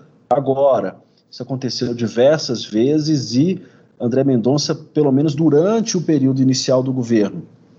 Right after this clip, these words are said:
e também agora, onde, quando ele está na Advocacia Geral da União, É, o, o, o diálogo com o Supremo tem que ser constante, porque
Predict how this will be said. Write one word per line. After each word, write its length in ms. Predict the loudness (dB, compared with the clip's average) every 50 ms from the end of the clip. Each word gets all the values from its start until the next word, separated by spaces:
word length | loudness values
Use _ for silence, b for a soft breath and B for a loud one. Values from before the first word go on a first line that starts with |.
| _ _ _
e 80 | -2
também 400 | 0 0 0 2 2 2 2 2
agora, 420 | 0 0 0 0 0 0 -2 -4 -10 -16 _ _ _ -2
onde, 300 | 0 0 2 0 -2 -6 -10 -20 _ _ _
quando 180 | -2 0 0 0
ele 100 | -2 -4
está 200 | -2 -2 0 0
na 260 | 0 0 0 0 0
Advocacia 760 | 0 -2 -6 -8 -8 -8 -6 -6 -6 -6 -6 -4 -4 -4 -2
Geral 320 | -2 -2 0 0 0 0
da 120 | 0 -2 -2
União, 460 | -2 -2 -2 0 0 0 0 -2 -6 B B B B B B B B B _ -4
É, 260 | 0 2 2 2 2 2
o, 160 | 0 -2 0
o, 220 | 0 0 2 2 2
o 60 | 2
diálogo 500 | 2 2 2 4 4 4 2 0 -2 -4
com 100 | -4 -4
o 60 | -6
Supremo 420 | -6 -6 -10 -6 -4 -4 -4 -2
tem 120 | -2 -4 -4
que 80 | -4
ser 120 | -4 -6 -4
constante, 580 | -2 -4 -4 -4 -6 -4 -2 -2 0 -2 -4
porque 640 | -6 -12 -16 -16 -10 -6 -2 0 0 0 -2 -2